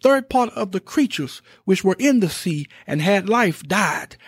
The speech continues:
and the third part of the ships were destroyed. And the third angel sounded, and there fell a great star from heaven, burning as it were a lamp. And it fell upon the third part of the rivers,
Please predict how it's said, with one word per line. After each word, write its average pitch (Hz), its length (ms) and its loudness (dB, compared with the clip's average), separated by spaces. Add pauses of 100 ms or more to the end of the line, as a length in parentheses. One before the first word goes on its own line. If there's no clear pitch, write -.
(160)
and 185 120 2
the 196 60 4
third 262 380 2
part 247 260 0
of 202 140 -10
the 196 80 -10
ships - 540 -2 (120)
were 170 320 2 (220)
destroyed. - 840 -2 (840)
And 202 440 4 (160)
the 202 120 0
third 302 500 2
angel 196 400 2
sounded, 147 680 -2 (720)
and 165 180 2
there 202 200 4
fell 220 300 0
a 202 80 2
great 196 280 0
star 220 400 0
from 220 200 -2
heaven, 127 380 -6 (300)
burning 247 480 4
as 208 240 0
it 208 160 0
were 160 260 2
a 160 140 -2
lamp. 160 320 -4 (400)
And 185 160 4
it 196 80 0
fell 302 320 2
upon 262 320 0
the 214 100 2
third 220 340 0
part 190 280 -2
of 165 160 -8
the 180 80 2
rivers, 190 500 0